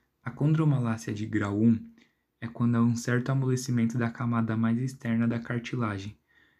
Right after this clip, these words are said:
O, pode causar, é, dor e edema, também inchaços. Grau dois é uma lesão na cartilagem com até um vírgula três centímetros de diâmetro.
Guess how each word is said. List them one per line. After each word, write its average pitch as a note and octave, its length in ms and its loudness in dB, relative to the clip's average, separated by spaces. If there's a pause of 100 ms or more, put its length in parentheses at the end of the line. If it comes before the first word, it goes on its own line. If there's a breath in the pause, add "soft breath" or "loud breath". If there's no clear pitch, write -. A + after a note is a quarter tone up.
(280 soft breath)
O, A2 400 0 (360)
pode A#2 240 0
causar, A2+ 520 0 (140)
é, G2+ 300 -8 (260)
dor A#2+ 480 2
e D3 140 2
edema, C3 440 0 (200)
também A#2 640 -2 (100)
inchaços. - 680 -6 (1040 soft breath)
Grau C3+ 240 4
dois A#2 440 2 (220)
é - 80 -10
uma C#3 160 2
lesão C#3+ 300 4
na D3+ 100 0
cartilagem A2+ 720 -2
com - 180 -8
até A#2 240 -2
um B2+ 140 0
vírgula C3+ 380 2
três B2 340 0
centímetros B2 600 -2
de A#2+ 100 -2
diâmetro. A2+ 560 -4